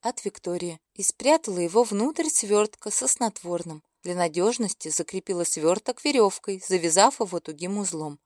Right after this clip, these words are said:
Буду надеяться, что даже если Влад решит проявить любопытство, его лень возьмет вверх. «Хорошо»,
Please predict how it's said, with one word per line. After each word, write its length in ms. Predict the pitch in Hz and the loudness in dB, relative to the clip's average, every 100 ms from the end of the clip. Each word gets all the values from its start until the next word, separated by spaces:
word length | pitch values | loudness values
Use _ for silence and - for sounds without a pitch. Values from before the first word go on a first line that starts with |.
| _ | _
Буду 220 | - 165 | -10 -6
надеяться, 640 | 170 165 151 208 247 - 165 | -4 -4 0 0 0 0 -2
что 200 | - 180 | -2 -4
даже 280 | 165 208 220 | 2 2 2
если 320 | 240 247 277 - | 2 2 0 -2
Влад 340 | 202 175 - | 4 4 2
решит 380 | 170 190 208 - | -4 -2 -2 -6
проявить 400 | - 185 185 170 | -8 -6 -6 -8
любопытство, 800 | 165 160 165 302 320 - 160 151 _ _ _ _ _ | -6 -4 -4 -4 2 2 2 -10 _ _ _ _ _
его 200 | - 269 | -6 -2
лень 340 | 285 220 175 151 | 2 2 2 0
возьмет 500 | 160 - 202 240 - | 0 0 -2 -2 -6
вверх. 460 | 160 151 - - _ _ _ _ _ _ _ _ | 0 0 -2 -20 _ _ _ _ _ _ _ _
«Хорошо», 640 | - 359 339 - 220 208 | 4 6 6 4 4 2